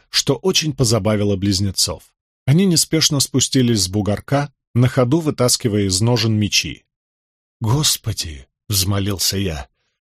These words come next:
"Неужели ты сохранил нам жизнь лишь для того, чтобы мы погибли от рук этих юных негодяев?" "Начнем с папаши", распорядился Джеральд, по обыкновению исполнявший роль вожака.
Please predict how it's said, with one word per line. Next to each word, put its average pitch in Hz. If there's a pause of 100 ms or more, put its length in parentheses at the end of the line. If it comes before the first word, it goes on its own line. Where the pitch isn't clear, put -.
(160)
"Неужели 135 (140)
ты 165
сохранил 135
нам 131
жизнь 120 (180)
лишь 117
для 120
того, 135
чтобы 127
мы 160
погибли 135
от 131
рук -
этих -
юных 165
негодяев?" 156 (640)
"Начнем 156
с -
папаши", 147 (140)
распорядился 117
Джеральд, 147 (240)
по 226
обыкновению 147
исполнявший 113
роль 101
вожака. 104